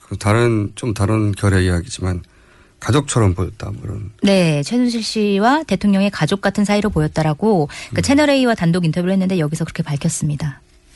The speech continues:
Speaker 1: 알겠습니다. 다음 뉴스 전해주십시오.
Speaker 2: 네, 그 최순실 씨가 천구백팔십이 년도에 결혼한 김영호 씨와의 사이에서 낳은 삼십 대 중반 아들이 있는데요. 이분이 이천십사 년 말까지 청와대 총무 구매팀에서 근무했다라는 의혹이 처음으로 나왔습니다.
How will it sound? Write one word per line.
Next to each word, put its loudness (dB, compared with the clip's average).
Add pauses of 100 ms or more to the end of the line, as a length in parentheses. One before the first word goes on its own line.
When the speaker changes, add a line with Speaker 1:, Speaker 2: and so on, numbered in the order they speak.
(800)
Speaker 1:
알겠습니다. 2
다음 4
뉴스 2
전해주십시오. -2 (540)
Speaker 2:
네, 2
그 -4
최순실 2
씨가 2
천구백팔십이 0
년도에 4
결혼한 2
김영호 4
씨와의 0
사이에서 -2
낳은 2
삼십 -2
대 0
중반 4
아들이 0
있는데요. 2 (520)
이분이 2 (100)
이천십사 0
년 4
말까지 0
청와대 2
총무 -2
구매팀에서 0
근무했다라는 2
의혹이 0
처음으로 2
나왔습니다. 0